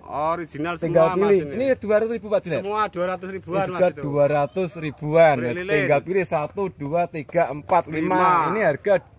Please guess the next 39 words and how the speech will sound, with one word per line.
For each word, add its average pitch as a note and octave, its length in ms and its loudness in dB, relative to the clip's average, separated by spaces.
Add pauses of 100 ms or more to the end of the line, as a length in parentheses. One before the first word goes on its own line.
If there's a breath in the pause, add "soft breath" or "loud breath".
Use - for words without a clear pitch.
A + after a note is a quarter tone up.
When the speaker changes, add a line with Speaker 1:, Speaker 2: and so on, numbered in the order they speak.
(120)
Speaker 2:
dua F3+ 300 2
ratus E3+ 240 2
ribuan, C#3 340 -4
sahabat A2 220 -12
saya. G#2+ 160 -8
Speaker 1:
Ini G3+ 160 -2
juga G3+ 180 -6
seratus G#3+ 320 -4
ribu, A3 220 -6
Mas. G#3+ 340 -2
Speaker 2:
Ini A#3 160 -6
seratus G3+ 260 -6
ribu. G3 220 -2 (240)
Speaker 1:
Iya. E3+ 240 -6
Speaker 2:
Nah, D3 220 -2
ini D#3 160 -4
juga - 260 0
seratus D#3 400 0
ribu. E3 300 2 (100)
Unik. A3+ 300 0 (960)
Gaya C#3 360 4
air D3 120 0
terjun E3 420 2
nih. C3+ 140 -2 (420)
Nah, F#2 100 -14
ini, G2+ 80 -8
pemirsa, G#2+ 420 -4
ini A#2+ 140 0 (400)
seratus B2+ 480 -4
ribu. C#3 300 -4 (120)
Speaker 1:
Ya, G#3 240 2
ini B3+ 120 0
jeruk A3+ 200 0
kinкит B3 300 -2
lima A#3+ 240 -2
puluh A#3 240 -4
ribu. G#3 560 -4 (120)
Speaker 2:
Jeruk C#3+ 220 0
kinкит G#3+ 400 2